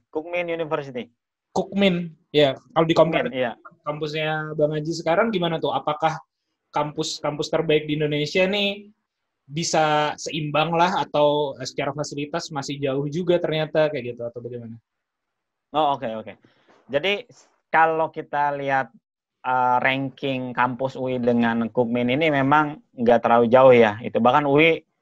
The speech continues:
Speaker 1: to be honest, lebih, lebih tinggi gitu ya. Tapi bukan se-, bukan berarti, "Wah, lebih, U I lebih tinggi, nyesel dong ikut." Enggak gitu.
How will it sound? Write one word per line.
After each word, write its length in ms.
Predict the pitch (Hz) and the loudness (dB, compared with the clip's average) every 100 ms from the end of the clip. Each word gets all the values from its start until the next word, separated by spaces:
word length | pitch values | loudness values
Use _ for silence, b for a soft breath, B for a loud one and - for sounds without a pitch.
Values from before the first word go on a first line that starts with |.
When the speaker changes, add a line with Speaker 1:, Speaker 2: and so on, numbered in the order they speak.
| - | -4
Speaker 1:
to 80 | 147 | 4
be 80 | 143 | 6
honest, 240 | 156 185 | 6 2
lebih, 320 | 156 143 143 135 | 2 2 0 0
lebih 160 | 131 127 | -2 2
tinggi 400 | 156 156 147 127 | 4 4 2 0
gitu 240 | 120 113 | 0 0
ya. 80 | 107 _ _ _ - 120 _ | 0 _ _ _ -20 -20 _
Tapi 320 | 135 156 214 | 2 4 4
bukan 320 | 165 151 156 | 4 2 2
se-, 160 | 151 156 | 0 -4
bukan 260 | 156 143 147 | 2 4 6
berarti, 300 | 147 139 165 | 4 4 4
"Wah, 220 | 226 220 | 6 6
lebih, 140 | 185 196 | 4 0
U 140 | 190 | 2
I 80 | 214 | 2
lebih 160 | 196 180 | 2 0
tinggi, 240 | 208 220 | 2 2
nyesel 300 | 214 208 202 | 2 2 2
dong 140 | 196 180 | 4 2
ikut." 320 | 175 185 180 | 2 -4 0
Enggak 480 | 208 185 170 160 | 6 6 6 4
gitu. 100 | 151 | -2